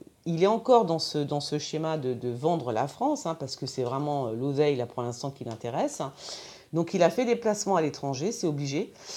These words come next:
Et, euh, et donc, je vais voir après, euh, je vais voir si je fais une vidéo sur, euh, cette fameuse affaire Alstom.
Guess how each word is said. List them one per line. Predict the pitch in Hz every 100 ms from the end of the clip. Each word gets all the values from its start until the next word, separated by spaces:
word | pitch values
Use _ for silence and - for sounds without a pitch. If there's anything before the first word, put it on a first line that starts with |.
| - - - -
Et, | 165 160
euh, | 147 143 135 117 101 69 - - - - -
et | 151
donc, | 143 247 330 - -
je | 135 185
vais | 175 160
voir | 147 233 285
après, | 175 131 - 240 277 -
euh, | 139 139 123 110 - -
je | 147 139
vais | 185
voir | 139 139 -
si | -
je | 170
fais | -
une | 196
vidéo | 175 156 151 202
sur, | 254 - - 214 175
euh, | 143 131 127 117 - - _ _ _ _ _ - -
cette | 151 151
fameuse | 180 226 185
affaire | 175 233 214
Alstom. | 135 127 - - 135 110 113